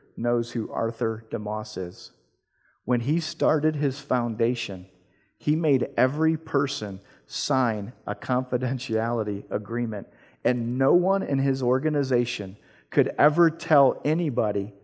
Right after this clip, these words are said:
where this money was coming from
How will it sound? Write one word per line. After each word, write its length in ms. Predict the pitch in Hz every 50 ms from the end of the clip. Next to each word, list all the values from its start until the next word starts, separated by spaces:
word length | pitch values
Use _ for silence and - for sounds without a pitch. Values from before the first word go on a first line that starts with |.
| _ _ _ _ _ _ _ _ _ _ _ _ _ _ _ -
where 260 | - 110 120 135 139
this 260 | 147 147 147 131 - -
money 320 | 131 123 127 135 143 147
was 200 | 135 123 113 -
coming 380 | - - - 120 123 120 113 113
from 440 | - - 113 113 113 113 123 120